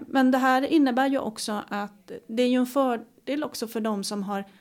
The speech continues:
väldigt varierande arbetstid. Det blir ju kanske lite mer rättvist nu för dem som, för, för det finns ju en del som kanske har långa arbetspass på kanske tolv, fjorton timmar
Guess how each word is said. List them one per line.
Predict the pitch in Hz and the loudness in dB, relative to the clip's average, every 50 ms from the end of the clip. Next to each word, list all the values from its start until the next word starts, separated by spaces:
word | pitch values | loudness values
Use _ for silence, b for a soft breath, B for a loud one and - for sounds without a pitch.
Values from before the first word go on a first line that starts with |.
| B B _ | B B _
väldigt | - 214 240 233 214 202 208 208 - | -6 -2 0 0 0 0 -2 -2 0
varierande | 214 214 214 220 220 226 233 233 220 220 208 214 214 214 214 220 | -2 0 0 2 0 0 0 0 0 0 0 0 -2 0 0 2
arbetstid. | 214 214 214 208 202 220 220 220 - - - _ _ - _ - 359 - - 185 | 2 2 0 -2 -2 -4 -4 -4 -8 -10 -12 _ _ -20 _ -8 -6 -6 -2 0
Det | 208 214 | 0 0
blir | 208 233 240 240 233 233 | 2 2 2 4 2 2
ju | 233 B B B B | 0 B B B B
kanske | - 254 240 226 - 247 | -8 -6 -4 -2 -2 -2
lite | 240 247 247 240 | -4 -2 -2 -2
mer | 240 240 233 | 0 0 0
rättvist | 240 262 269 - - _ - - 330 311 269 - - | -2 -4 -6 -8 -10 _ -8 -4 -2 -2 -2 -2 -4
nu | 208 - 131 | -6 -8 -8
för | - - 208 | -8 -8 -8
dem | 196 - 202 101 - B B B B B | -8 -6 -6 -8 -8 B B B B B
som, | - - 214 208 202 202 - B B B B _ _ | -8 -6 -4 -4 -4 -4 -6 B B B B _ _
för, | 247 247 - | -10 -6 -4
för | 254 | -2
det | 247 254 | -2 2
finns | 254 285 302 294 285 302 | 4 4 4 4 4 2
ju | |
en | 269 240 | 2 2
del | 214 208 202 | 0 -2 -2
som | - 202 190 | -4 -6 -6
kanske | 196 196 196 - 202 190 | -6 -6 -6 -6 -4 -4
har | 190 190 | -4 -2
långa | 202 208 220 226 220 214 226 254 | 0 0 0 0 0 0 -2 -2
arbetspass | 269 247 - - - - - - - - - - | -4 -4 -6 -8 -12 -12 -12 -14 -12 -12 -12 -14
på | - 214 | -14 -14
kanske | - 208 202 190 180 - - - - - B B B B B B B _ | -12 -10 -10 -8 -8 -8 -8 -8 -10 -10 B B B B B B B _
tolv, | - - 214 196 190 196 196 190 185 190 | -4 -2 -2 0 0 -2 -2 -4 -6 -8
fjorton | 185 185 - 240 214 202 202 - 214 208 202 | -10 -6 -2 -2 -2 -2 -4 -6 -8 -6 -4
timmar | 208 220 214 202 196 185 190 | -4 -4 -4 -2 -4 -4 -6